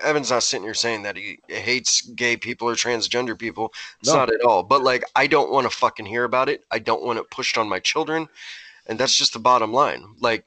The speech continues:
Speaker 2: Like
Speaker 1: if my kid is having that told to them in school and they,
Speaker 2: Without
Speaker 1: uh,
Speaker 2: your
Speaker 1: not con-
Speaker 2: knowledge.
Speaker 1: Well, right. But, like, if, because of the values that we teach,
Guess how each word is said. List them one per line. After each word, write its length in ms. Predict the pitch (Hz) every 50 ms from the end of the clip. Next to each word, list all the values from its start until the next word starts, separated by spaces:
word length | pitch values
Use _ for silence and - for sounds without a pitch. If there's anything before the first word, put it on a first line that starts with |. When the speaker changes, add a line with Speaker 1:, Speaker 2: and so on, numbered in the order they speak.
| -
Speaker 2:
Like 240 | - 127 123 120 - _ _ _ _ _ -
Speaker 1:
if 180 | - 120 - -
my 220 | 127 123 147 165
kid 440 | 160 - - 139 123 117 117 117 117 - - _ _ _ _ _ _ _ -
is 180 | - 127 127 110
having 380 | 120 127 131 123 127 123 120 113
that 260 | 113 110 107 - _ _ _ _ _ _ _ _ _ _ - -
told 320 | - 160 165 170 160 127
to 120 | - 131 117
them 360 | 101 104 104 101 107 117 110 - - - - _ _
in 120 | - 110
school 540 | 110 - - - - 185 160 120 107 110 113 - - -
and 220 | 113 117 113 113 113
they, 400 | 117 127 123 120 117 113 98 _ _ _ _ _ _ _ _ _ _ _ _ _ _ _ _ _ _ _ _ _ _ _ _ _ -
Speaker 2:
Without 440 | - 143 147 190 185 180 175 - -
Speaker 1:
uh, 40 | 160
Speaker 2:
your 40 | 151
Speaker 1:
not 120 | 139 143
con- 40 | 151 135
Speaker 2:
knowledge. 440 | 104 - - - - - - - - -
Speaker 1:
Well, 220 | 139 160 165 151
right. 340 | 135 165 208 196 127 101 -
But, 200 | - 131 156 156
like, 200 | 143 147 139 123 -
if, 260 | 131 - - - - _ _ _ _
because 360 | - 127 117 - 139 131 117 120
of 100 | 117 107
the 80 | 123
values 420 | 113 120 123 123 120 120 113 107 -
that 200 | 107 80 87 104
we 180 | 143 220 262
teach, 500 | 226 - - 104 95 90 90 95 - -